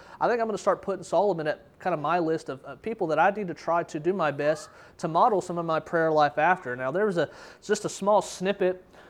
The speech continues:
um, on First Kings chapter eight of one of the prayers that he had recorded here. In verse twenty-two, it says, Then Solomon stood before the altar of the Lord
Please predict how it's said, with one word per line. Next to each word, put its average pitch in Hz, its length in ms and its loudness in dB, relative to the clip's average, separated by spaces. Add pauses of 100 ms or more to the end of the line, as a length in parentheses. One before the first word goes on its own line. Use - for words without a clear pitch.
(200)
um, 139 480 -4 (120)
on 147 140 -12
First 185 280 2
Kings 170 220 -6
chapter 156 360 2
eight 160 120 2
of 147 100 -2
one 156 180 -2
of 160 80 -4
the 143 80 -4
prayers 151 400 0
that 143 180 -2
he 147 80 -4
had 143 260 0
recorded 160 480 -2
here. 156 240 -2
In 147 100 -6
verse 185 220 0
twenty-two, 175 520 2
it 175 60 4
says, 156 140 -4
Then 156 140 -4
Solomon 208 420 6
stood 208 280 2
before 180 300 2
the 143 220 0 (320)
altar 185 360 4
of 165 80 4
the 151 100 2
Lord 165 420 2